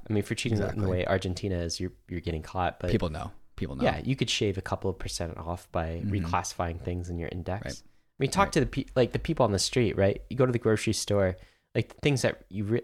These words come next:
Speaker 2: Eggs.
Speaker 1: you really feel inflation, eggs, right? <coughs> Um, like, just your travel, gas, like, just cost of living, rent, all of
Speaker 2: Mm-hmm.
Speaker 1: these things.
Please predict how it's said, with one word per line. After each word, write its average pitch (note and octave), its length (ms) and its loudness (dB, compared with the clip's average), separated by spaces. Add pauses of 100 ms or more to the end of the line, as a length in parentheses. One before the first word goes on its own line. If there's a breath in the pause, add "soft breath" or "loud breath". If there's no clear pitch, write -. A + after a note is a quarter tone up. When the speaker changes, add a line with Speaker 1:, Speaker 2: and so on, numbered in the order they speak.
(160)
Speaker 2:
Eggs. F#2+ 400 -2
Speaker 1:
you A#2 80 0
really C3 320 6
feel E2+ 420 0
inflation, - 560 0
eggs, B2 340 -2
right? F2+ 220 -2 (960 loud breath)
<coughs> D3+ 240 12 (320)
Um, F2+ 440 2 (120)
like, F#2+ 140 0
just - 380 -4
your G#2 160 -2
travel, G2+ 480 2
gas, G#2 480 4
like, F2+ 120 2
just - 240 -4
cost - 360 0
of G2+ 160 -2
living, F#2 400 2
rent, G2 340 2
all G2+ 140 4
of G2 60 4
Speaker 2:
Mm-hmm. G2+ 80 4
Speaker 1:
these F#2 120 -2
things. F#2 480 0